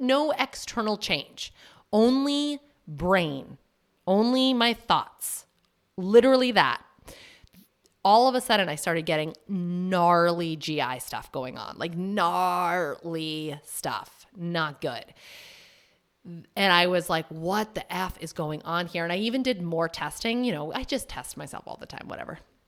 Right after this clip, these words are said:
Um, and nothing was wrong. <laughs> I was like, "Okay, got the confirmation." So it was truly my nervous system was activating my enteric nervous system. That's how it works.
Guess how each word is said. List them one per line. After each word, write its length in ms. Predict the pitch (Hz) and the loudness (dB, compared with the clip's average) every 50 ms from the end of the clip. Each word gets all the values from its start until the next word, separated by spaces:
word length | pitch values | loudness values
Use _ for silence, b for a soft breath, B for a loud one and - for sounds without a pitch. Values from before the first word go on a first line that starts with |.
| _ _ _ _ _ _ _ _ _ _ - - | _ _ _ _ _ _ _ _ _ _ -14 -8
Um, 540 | - 196 196 190 180 170 170 170 170 175 175 - _ _ - | -4 -2 0 2 2 0 0 -2 -4 -8 -10 -14 _ _ -4
and 160 | 214 208 202 | -2 2 4
nothing 300 | 202 196 185 - 175 165 | 4 4 2 2 -2 -2
was 160 | 160 147 135 | -2 -4 -4
wrong. 160 | 147 127 127 - - - - | -6 -10 -12 -14 -20 -20 -12
<laughs> 160 | - 170 - | -10 -4 0
I 60 | 202 | 2
was 160 | 208 151 - 240 | 2 2 2 2
like, 100 | 175 220 | 4 4
"Okay, 360 | 262 - 262 226 180 180 185 | 4 4 6 4 4 2 -2
got 280 | 143 - - 190 196 | -2 0 0 0 0
the 60 | - 226 | 0 0
confirmation." 920 | - 233 226 214 208 - 208 190 214 233 226 214 - - 151 151 156 165 B B B B B B B | 0 0 0 0 0 -2 -2 0 0 0 0 -2 -2 -2 -2 -4 -4 -6 B B B B B B B
So 320 | - - 226 202 208 208 - - - | 2 4 6 8 8 6 4 2 2
it 180 | 226 226 - | 2 2 2
was 360 | 220 233 220 202 190 196 - - - | 2 2 4 4 2 0 -4 -10 -12
truly 600 | - - - 269 285 311 330 294 220 165 156 160 - | -10 -6 -2 0 0 0 2 2 2 0 0 -2 -4
my 240 | - 180 175 170 170 | -4 -4 -2 -2 -2
nervous 400 | 170 175 180 226 269 294 247 - | -2 0 0 0 0 -2 -2 -4
system 480 | - 127 - - - 143 143 143 151 - - | -4 -6 -6 -4 -4 -4 -4 -4 -6 -10 -8
was 680 | - 170 165 160 151 151 151 151 151 151 156 156 151 156 - - _ _ _ _ _ - | -2 2 2 4 4 4 2 2 2 0 -2 -4 -8 -10 -12 -12 _ _ _ _ _ -8
activating 560 | 185 - - - 302 262 285 294 285 285 269 | -8 -8 -6 -4 -2 0 0 0 0 0 0
my 120 | 269 277 | 0 0
enteric 420 | 277 269 262 - 381 403 381 - 160 | 0 -2 -2 -4 -6 -6 -6 -6 -8
nervous 280 | 139 - - 120 117 | -10 -10 -10 -10 -10
system. 280 | - - - - 139 165 | -8 -8 -8 -8 -6 -4
That's 180 | 196 254 277 - | -4 -4 -2 -2
how 220 | 359 359 339 320 | -2 -2 -2 -4
it 100 | - - | -6 -4
works. 400 | 196 262 302 - - - - B | -2 -2 -2 -2 -4 -8 -12 B